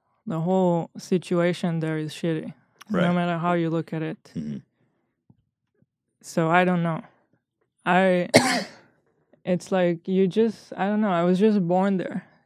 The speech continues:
Speaker 1: so there's a lot of people who are just born there, and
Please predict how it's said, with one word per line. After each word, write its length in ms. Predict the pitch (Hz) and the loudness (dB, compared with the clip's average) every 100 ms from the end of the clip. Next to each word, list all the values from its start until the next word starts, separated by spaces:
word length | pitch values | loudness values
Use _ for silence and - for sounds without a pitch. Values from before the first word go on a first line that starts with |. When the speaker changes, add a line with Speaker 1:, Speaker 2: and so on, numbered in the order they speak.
| - | -18
Speaker 1:
so 640 | - 185 180 175 165 175 _ _ _ _ _ _ - | -2 2 4 4 0 -4 _ _ _ _ _ _ -6
there's 240 | 175 175 180 | 2 4 4
a 60 | |
lot 160 | 185 196 | 4 4
of 80 | 202 | 4
people 460 | 214 202 202 180 _ _ _ - | 2 2 2 0 _ _ _ -4
who 140 | 170 | 0
are 120 | 165 | 0
just 420 | 160 180 165 - - | 0 -2 -4 -6 -8
born 400 | 151 160 165 170 | -4 -2 -2 -2
there, 280 | 196 202 - - | -2 -4 -8 -8
and 360 | 175 165 165 | -6 -4 -6